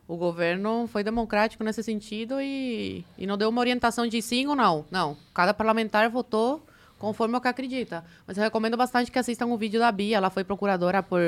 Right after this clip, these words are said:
vinte e quatro anos. A irmã dela é do Ministério Público, é, das antigas. Então, ela explicou muito bem essa, essa questão aí dessa lei, que afinal não passou, né? O Congresso derrubou, já era. Já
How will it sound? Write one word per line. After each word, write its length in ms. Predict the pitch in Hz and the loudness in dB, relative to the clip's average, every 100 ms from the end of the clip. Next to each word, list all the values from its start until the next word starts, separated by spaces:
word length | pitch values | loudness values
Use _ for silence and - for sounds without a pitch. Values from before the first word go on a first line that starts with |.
| 160 | 2
vinte 280 | 160 202 - | 0 -4 -2
e 120 | 196 | -2
quatro 300 | 175 175 180 | 0 -2 0
anos. 300 | 165 185 233 - | 0 0 -2 -2
A 80 | 190 | -2
irmã 220 | 185 190 | 0 0
dela 340 | 170 196 208 - | 2 2 2 0
é 80 | 175 | -2
do 100 | 202 | -2
Ministério 380 | 196 180 175 170 | -2 -4 -6 -6
Público, 500 | 170 175 240 - 294 - - _ _ _ - - - | -6 -6 -6 -6 -10 -12 -20 _ _ _ -20 -20 -14
é, 500 | 170 160 160 151 156 156 - - - | -4 -2 -2 -4 -6 -10 -18 -20 -6
das 180 | 165 175 | -4 -2
antigas. 600 | 180 190 196 262 277 - - - - - | -2 -2 0 -2 -4 -18 -20 -20 -20 -10
Então, 500 | 180 180 - 180 196 | -10 -6 0 0 2
ela 100 | 208 | 0
explicou 340 | - 214 214 | -2 -4 -2
muito 260 | 208 220 247 | 0 -2 -2
bem 360 | 220 214 220 | 0 0 0
essa, 400 | 196 196 208 196 | -4 -2 0 0
essa 180 | 170 185 | 0 -4
questão 380 | 180 196 190 185 | -4 -4 -2 0
aí 160 | 180 175 | 0 0
dessa 320 | 180 170 202 | -2 0 0
lei, 240 | 220 196 170 | 2 0 0
que 100 | 208 | -4
afinal 240 | 240 240 | -2 -2
não 100 | 277 | -2
passou, 360 | 302 302 208 165 | -2 -2 -2 -4
né? 180 | 175 202 | -4 -6
O 80 | 175 | -6
Congresso 600 | 175 165 175 175 208 202 196 | -4 -2 -2 -4 -4 -4 -6
derrubou, 480 | 185 196 175 185 214 | -6 -6 -4 -2 -2
já 140 | 233 | -2
era. 320 | 247 175 156 151 _ - | 0 -2 -4 -12 _ -20
Já 80 | 165 | -20